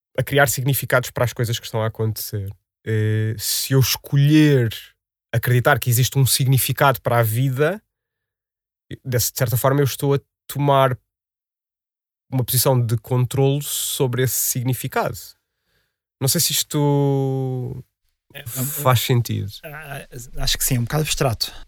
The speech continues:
Speaker 2: ou um bocado conceptual, não é tanto abstrato,
Speaker 1: Sim.
Speaker 2: não é? De-, deixa-me fazer-te uma, uma pergunta em relação ao que estavas a trazer, porque acho que pode ser muito interessante,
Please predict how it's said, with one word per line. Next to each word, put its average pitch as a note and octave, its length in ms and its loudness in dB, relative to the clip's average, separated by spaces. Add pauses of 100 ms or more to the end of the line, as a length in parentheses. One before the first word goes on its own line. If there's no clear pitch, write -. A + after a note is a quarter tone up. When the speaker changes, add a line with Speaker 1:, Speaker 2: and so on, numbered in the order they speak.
Speaker 2:
ou A#2 100 -8
um A2+ 40 -2
bocado B2+ 220 0
conceptual, B2+ 520 0
não G#2 100 -2
é A2 40 -4
tanto A2+ 220 -4
abstrato, - 280 0
Speaker 1:
Sim. C3+ 60 4
Speaker 2:
não A2 80 2
é? A#2+ 120 -4 (240)
De-, D#3 140 2
deixa-me D#3+ 280 2
fazer-te G3 240 0
uma, F3+ 220 2
uma E3 220 0
pergunta D3+ 420 0 (680)
em B2+ 60 -4
relação B2 260 -2
ao B2+ 40 -2
que - 20 -6
estavas B2+ 220 -4
a A#2 60 -8
trazer, A#2 560 -4
porque - 200 -14
acho - 100 -6
que - 40 -20
pode A#2 140 -6
ser B2 80 -6
muito A#2 140 -4
interessante, F#2+ 420 -8